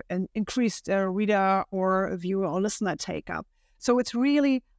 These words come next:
uh, not a matter how much you do, what, what you really do, and it's a matter how that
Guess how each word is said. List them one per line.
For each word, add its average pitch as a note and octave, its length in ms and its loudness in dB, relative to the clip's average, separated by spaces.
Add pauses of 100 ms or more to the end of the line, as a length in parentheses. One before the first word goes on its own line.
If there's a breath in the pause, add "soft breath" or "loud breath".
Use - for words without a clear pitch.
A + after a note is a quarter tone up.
(100)
uh, G#3+ 300 2
not A#3 340 2
a A#3 60 2
matter G#3 280 4
how G3 220 -2
much F#3 560 0
you B3 80 0
do, A#3+ 180 -2
what, G#3+ 300 -2
what F#3 400 0
you A#3 160 0
really A#3+ 260 2
do, B3 360 -2 (360)
and G3+ 320 2
it's - 220 -6
a G#3 60 0
matter F#3 420 0
how E3+ 460 -2 (180)
that F3+ 480 2